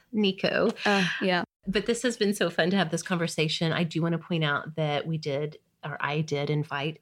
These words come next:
Speaker 1: um, A J, my younger daughter, to do this. She declined the invitation. So I just want everyone to know that she
Speaker 2: You're
Speaker 1: was
Speaker 2: calling her
Speaker 1: included.
Speaker 2: out. Okay.
Speaker 1: Well, I just want it to be made known that she wasn't left out, that she's
Speaker 2: Mm-hmm.
Speaker 1: also an awesome teen. She just did not want to be part of the conversation. That's fine.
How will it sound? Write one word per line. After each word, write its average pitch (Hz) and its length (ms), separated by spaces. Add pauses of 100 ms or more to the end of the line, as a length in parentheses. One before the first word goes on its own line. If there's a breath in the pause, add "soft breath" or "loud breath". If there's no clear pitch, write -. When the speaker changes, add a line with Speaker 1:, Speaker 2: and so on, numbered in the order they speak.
Speaker 1:
um, 151 240
A 147 80
J, 147 160
my 151 120
younger 151 320
daughter, 151 360
to 151 520
do 147 180
this. 220 180
She 160 280
declined 202 840
the 302 100
invitation. 254 1000
So - 240
I 151 60
just 175 200
want 170 120
everyone 196 260
to 302 80
know 185 380
that 165 160
she - 120
Speaker 2:
You're 247 60
Speaker 1:
was - 80
Speaker 2:
calling 233 340
her 180 80
Speaker 1:
included. 202 520
Speaker 2:
out. 247 140
Okay. 208 340 (160)
Speaker 1:
Well, 311 260
I 254 80
just 240 220
want 208 100
it - 120
to - 220
be 165 460
made 180 300
known 175 340 (240 loud breath)
that 190 140
she - 160
wasn't 165 420
left 180 320 (100)
out, 160 440
that 147 100
she's 208 240
Speaker 2:
Mm-hmm. 185 100
Speaker 1:
also 180 280
an 170 160
awesome 156 320
teen. 151 380
She 175 180
just 156 220
did 147 140
not - 120
want 160 140
to 156 40
be 156 140
part 156 220
of 165 60
the 190 60
conversation. 220 640
That's - 240
fine. 202 560